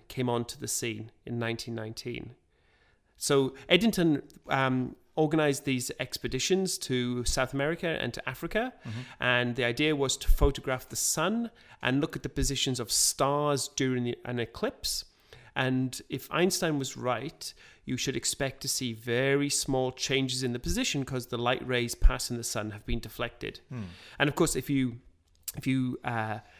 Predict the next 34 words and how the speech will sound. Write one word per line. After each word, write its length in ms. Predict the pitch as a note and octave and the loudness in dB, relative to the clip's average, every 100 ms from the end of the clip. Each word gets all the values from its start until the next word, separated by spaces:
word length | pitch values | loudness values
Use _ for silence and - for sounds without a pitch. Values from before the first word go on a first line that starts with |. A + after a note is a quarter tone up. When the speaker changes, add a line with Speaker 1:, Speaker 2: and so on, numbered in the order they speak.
| - - _ | -20 -20 _
Speaker 1:
know 300 | C3+ C#3+ E3 | 2 8 8
the 100 | C#3 | 8
story, 460 | - - C3 B2 C3 | 4 4 2 2 0
it 60 | |
was, 160 | B2+ - | -2 -4
it's 180 | C3 C3 | -4 -6
a 80 | A#2 - _ | -8 -14 _
good 140 | D#3+ | 2
old 160 | C#3+ C3+ | 4 4
adventure 420 | B2 B2+ B2 C3 | 2 2 2 0
story 400 | - C3 A#2+ A#2+ | 0 2 2 2
with, 220 | A#2 A2+ | 0 -4
you 40 | A2 | -6
know, 200 | G#2+ A2+ - - - | -6 -8 -12 -20 -6
uh, 300 | A#2 A2+ A#2 - - - - - _ _ - - | 0 2 0 -6 -18 -20 -20 -20 _ _ -20 -2
dealing 260 | D3+ D3 C#3 | 2 4 2
with 240 | C3 - | 0 -2
tropical 400 | - - - C#3 | 6 6 6 2
climates 720 | - - B2 B2+ C3 B2 - | 0 -2 2 4 2 0 0
and 220 | B2+ A#2+ | 0 0
Speaker 2:
<laughs> 80 | F#2+ | 2
Speaker 1:
clouds 360 | D#3 D3+ D#3 - | 6 8 6 4
coming 280 | - D3 C#3+ | 2 4 6
in 160 | C#3 | 6
during 260 | C3+ C3+ C3+ | 6 4 4
the 80 | C3 | 2
eclipse 480 | C3 - B2 - | 0 -4 -4 -2
and 80 | B2+ | -2
all 120 | B2 B2 | -2 -4
this 100 | - | -8
kind 240 | - A#2+ | -6 -6
of 80 | A#2+ | -4
stuff. 300 | - B2 - - - - - - - | -6 -6 -8 -18 -20 -18 -18 -20 4
But 360 | E3 E3+ - | 4 4 0